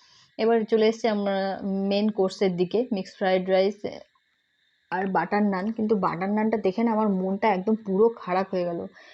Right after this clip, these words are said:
বাটার নানটা একদম দেখতে পাচ্ছ আমার হাজব্যান্ড, আহ, পুরো গায়ের যত শক্তি আছে শক্তি দিয়ে ছিঁড়ছে, তবুও ছিঁড়তে পারছে না। এটা বাটার নান ছিল, আহ, না, আহ,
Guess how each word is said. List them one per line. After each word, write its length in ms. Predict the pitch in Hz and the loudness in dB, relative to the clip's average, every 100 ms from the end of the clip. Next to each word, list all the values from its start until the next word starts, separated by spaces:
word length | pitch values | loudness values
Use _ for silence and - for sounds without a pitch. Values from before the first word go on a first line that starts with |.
| - - _ _ | -20 -20 _ _
বাটার 440 | 175 180 180 196 226 | -8 -4 -4 -2 0
নানটা 560 | 233 226 233 233 220 262 - _ | 0 0 0 0 -2 -4 -16 _
একদম 480 | 202 214 226 247 208 | -4 0 2 2 2
দেখতে 300 | 185 208 240 | 2 2 2
পাচ্ছ 160 | 240 262 | 0 2
আমার 220 | 233 233 | 2 0
হাজব্যান্ড, 480 | 202 196 220 240 220 | 0 0 2 2 2
আহ, 240 | 202 190 | -2 -6
পুরো 400 | 190 233 254 240 - 240 | -2 2 4 4 2 0
গায়ের 340 | 202 190 220 208 | 2 4 4 4
যত 180 | 233 | 4
শক্তি 500 | 254 - 190 - 254 | 2 2 -2 0 2
আছে 180 | 240 254 | 4 4
শক্তি 360 | 247 214 - 240 | 2 -2 0 0
দিয়ে 280 | 233 254 254 | 4 4 2
ছিঁড়ছে, 460 | - 247 247 208 | 0 0 2 2
তবুও 320 | 196 214 240 | 4 4 4
ছিঁড়তে 400 | 247 - 233 226 | 2 0 0 4
পারছে 200 | 226 214 | 4 4
না। 60 | 202 | 2
এটা 140 | 214 | 0
বাটার 380 | 202 175 160 202 | 0 0 0 2
নান 260 | 220 247 254 | 2 4 4
ছিল, 260 | 254 277 | 4 4
আহ, 960 | 233 - - - - - 196 190 190 202 | 4 0 -12 -20 -18 -6 -4 0 0 2
না, 140 | 214 | 2
আহ, 360 | 214 214 214 196 | 2 -2 -8 -2